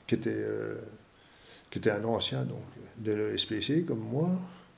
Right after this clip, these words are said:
et qui, euh, lui, avait un, un poste de directeur technique. Et en discutant, il m'a dit que, ben, à la limite, euh,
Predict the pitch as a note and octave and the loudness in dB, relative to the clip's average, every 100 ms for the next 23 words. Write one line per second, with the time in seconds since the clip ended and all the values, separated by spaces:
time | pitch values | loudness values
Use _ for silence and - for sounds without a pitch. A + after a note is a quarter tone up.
0 | - - - - A#2 A#2 A#2+ A2+ G#2+ G#2+ | -20 -20 -20 -6 8 10 10 6 4 4
1 | G#2+ G#2+ C#3+ C3 A#2 A#2 G#2+ G#2+ A2 A2+ | 2 6 6 6 6 2 2 -2 -4 -2
2 | G#2+ G#2+ B2 C3 - A#2+ A2 G#2 G#2 G#2+ | 0 0 0 0 -2 -4 -4 -4 -4 -4
3 | G#2 A2 A2+ - A2 B2 - E3 - - | 4 8 8 6 6 4 6 4 4 -2
4 | - - - - - - - - - - | -10 -16 -20 -20 -20 -20 -20 -20 -20 -20
5 | - - - A2+ G#2 G2 - - - B2 | -20 -10 4 6 6 2 -2 -4 -4 -2
6 | D3 A2 G#2 D3 - A#2+ A#2+ A#2 A2 G#2+ | -2 -4 -4 -4 -2 -4 -4 -4 -6 -6
7 | G#2+ G#2+ A2 A2 D3 C3+ A2+ G#2+ G#2+ G2+ | -6 -6 -4 -2 -2 -2 -4 -4 -4 -6